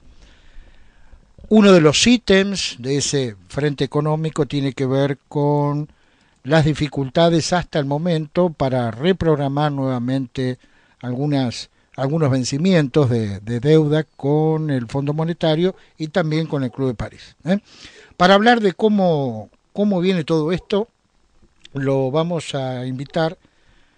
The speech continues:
como habitualmente lo hacemos cuando surgen este tipo de temas, al doctor Héctor Giuliano, que es una de las personas que más clara la tiene en materia de deuda pública, ¿no? ¿Qué tal, Giuliano? ¿Cómo va?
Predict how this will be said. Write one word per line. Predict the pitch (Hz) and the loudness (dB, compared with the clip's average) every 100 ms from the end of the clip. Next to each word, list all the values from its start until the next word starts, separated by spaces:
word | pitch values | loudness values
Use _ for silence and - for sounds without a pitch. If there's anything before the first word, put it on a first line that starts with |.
| _ _ _ - | _ _ _ -8
como | 202 156 143 135 123 120 | -4 -2 -2 -2 -4 -6
habitualmente | 139 147 185 175 175 156 | -6 2 2 2 0 0
lo | 135 | 0
hacemos | 127 190 147 147 - _ _ | 0 0 0 -4 -8 _ _
cuando | - 127 117 | -8 -8 -8
surgen | - 156 143 131 131 | -6 -6 -6 -4 -4
este | - 131 | -6 -10
tipo | 143 131 127 | -8 -8 -6
de | 117 | -6
temas, | - 185 151 151 170 - - _ _ _ _ _ - | 0 0 0 -4 -6 -14 -18 _ _ _ _ _ -14
al | 139 | -8
doctor | 139 135 - 170 170 - | -6 -4 2 2 2 -2
Héctor | 180 - 175 156 | -2 0 -2 0
Giuliano, | 135 170 160 160 160 185 | 0 0 2 2 4 2
que | - 151 | 2 2
es | 139 | 2
una | 156 151 | 2 0
de | 139 | 0
las | 135 | -2
personas | - 156 143 147 156 - _ _ _ _ - | -2 -4 -2 -4 -4 -8 _ _ _ _ -12
que | 147 | -8
más | 139 160 - | -2 -2 -2
clara | 156 156 151 | -2 0 0
la | 135 | 0
tiene | 127 143 151 151 | -2 -2 -2 -2
en | 120 | -2
materia | 123 143 143 127 | -2 0 0 2
de | |
deuda | 127 127 123 | 2 0 -2
pública, | 107 95 104 110 | -8 -14 -14 -6
¿no? | 143 156 | -4 0
¿Qué | 220 | 2
tal, | - 175 | 4 2
Giuliano? | 135 147 165 160 147 131 123 113 | 2 0 0 2 2 2 0 -2
¿Cómo | 170 165 | 0 4
va? | 143 143 | 4 2